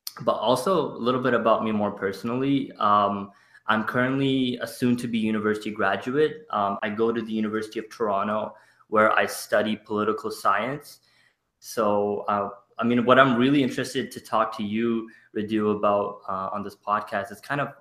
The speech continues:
entrepreneurship, um, and personal development and kind of creating your own business, um, and creating, like, a separate stream of income, and really, like,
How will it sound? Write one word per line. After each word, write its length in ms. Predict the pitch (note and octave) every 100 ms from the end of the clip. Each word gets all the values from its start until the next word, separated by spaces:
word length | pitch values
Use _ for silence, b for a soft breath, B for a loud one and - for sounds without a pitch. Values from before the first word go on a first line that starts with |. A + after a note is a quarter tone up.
| -
entrepreneurship, 960 | A3 G#3+ - G#2+ G3 G2+ - G#2 G2+ G2+ - -
um, 560 | G2 F#2+ F#2+ F#2+ F#2+ F#2 b b b b _
and 460 | G#2+ G2+ G2+ G2 - A#2+ -
personal 380 | - B2 - A#2
development 840 | G#2+ G2+ G2+ G2+ - G#2 G#2 G#2
and 220 | G2+ G2+ -
kind 180 | A#2+
of 40 | A#2
creating 380 | - B2 A#2+ A#2+
your 160 | A2+
own 260 | G#2+ G#2+ G2+
business, 640 | G2+ G#2 G#2+ G#2 - - _ -
um, 380 | F#2+ F#2+ F#2+ - b b -
and 180 | G#2
creating, 380 | - A2+ A2 A2
like, 180 | G#2+ G#2
a 40 |
separate 460 | - - G#2 A2 -
stream 380 | - - A2 G#2+
of 100 | G2+
income, 520 | G#2 - C3+ F#3 F3+ b b b b _ _ _ _ _ - -
and 180 | C3 A#2
really, 220 | A#2+ C#3+
like, 380 | D3+ B2+ A2 -